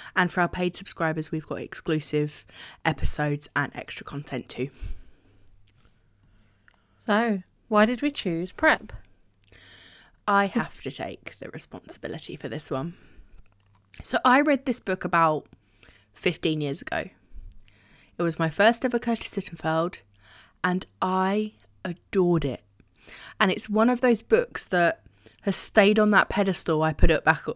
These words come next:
Speaker 1: on half my life ago. <laughs> And without
Speaker 2: <laughs>
Speaker 1: reading it since, I've been like, "That is one of my favourite books." So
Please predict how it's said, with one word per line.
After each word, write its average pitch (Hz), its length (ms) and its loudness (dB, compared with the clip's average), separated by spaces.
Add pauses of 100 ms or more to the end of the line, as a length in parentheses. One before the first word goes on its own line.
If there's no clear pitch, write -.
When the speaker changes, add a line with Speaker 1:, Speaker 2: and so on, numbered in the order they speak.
Speaker 1:
on 156 320 -2 (320)
half - 300 4
my 175 120 6
life 175 280 4
ago. 135 220 0 (120)
<laughs> - 60 -16 (880)
And 208 120 4
without 208 300 12 (120)
Speaker 2:
<laughs> 185 80 0
Speaker 1:
reading 202 420 6
it 156 260 2
since, 160 680 2 (280)
I've 180 140 0
been 180 160 0
like, - 320 -2
"That 170 400 4 (600)
is 175 160 0
one 165 160 4
of 160 140 0
my 156 120 2
favourite 139 420 -4
books." - 600 -6 (760)
So 175 500 6